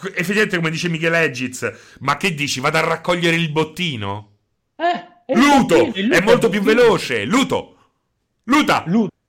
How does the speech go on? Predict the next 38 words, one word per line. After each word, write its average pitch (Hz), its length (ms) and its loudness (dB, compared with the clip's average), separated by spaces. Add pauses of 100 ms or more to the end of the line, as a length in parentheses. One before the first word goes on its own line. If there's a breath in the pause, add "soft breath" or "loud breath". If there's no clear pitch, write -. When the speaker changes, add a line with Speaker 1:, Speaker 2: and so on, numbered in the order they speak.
(800)
Speaker 2:
No, - 100 -8
Speaker 1:
Luta! 262 300 2 (100)
Speaker 2:
Luto. - 20 2
Speaker 1:
Luta! - 400 -2 (160)
Speaker 2:
Sembri, 170 1000 -6
Speaker 1:
Luta! 208 360 2
Speaker 2:
sembri 196 300 -2
Luco, 190 360 -4
il 165 120 -16
figlio 170 300 -8
di 160 140 -8
Lorenzo, 147 440 -4
dai. 120 340 -14
Speaker 1:
<laughs> - 340 -18
Speaker 2:
Te - 100 -6
lo 277 60 4
Speaker 1:
No, 226 160 4
però 208 140 2
Speaker 2:
ricordi 190 80 -2
Speaker 1:
dici, 135 180 -4
Speaker 2:
Luco? 135 140 -12
Speaker 1:
"Scusa, 196 420 -4
vado 127 200 -4
a 127 40 0
raccogliere 151 760 -2
il 165 120 -6
bottino. 123 720 -8
Speaker 2:
Vado, 254 420 -2
allora, 180 340 0
Speaker 1:
Aspetta 254 580 0
che 226 160 2
Speaker 2:
ho, 208 120 0
ho, 214 180 2
Speaker 1:
rinasco." 170 120 2
Speaker 2:
ho 302 200 0
ucciso 180 720 -4
un 190 120 -12
nemico 247 680 -10